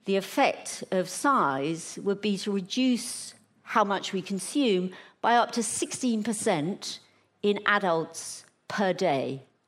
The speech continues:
okay, two hundred seventy-nine calories. We also looked at children.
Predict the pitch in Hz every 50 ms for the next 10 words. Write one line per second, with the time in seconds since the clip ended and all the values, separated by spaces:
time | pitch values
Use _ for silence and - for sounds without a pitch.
0 | _ - 165 - 226 247 240 - - 269 247 226 226 208 190 185 175 - 196 165
1 | 170 175 165 156 160 151 - 175 170 156 156 170 196 220 - - - _ _ -
2 | - - - - - - - - - _ _ _ - 247 277 302 370 370 370 311
3 | 262 247 240 233 233 - 240 - - - - 240 233 226 220 247 254 269 330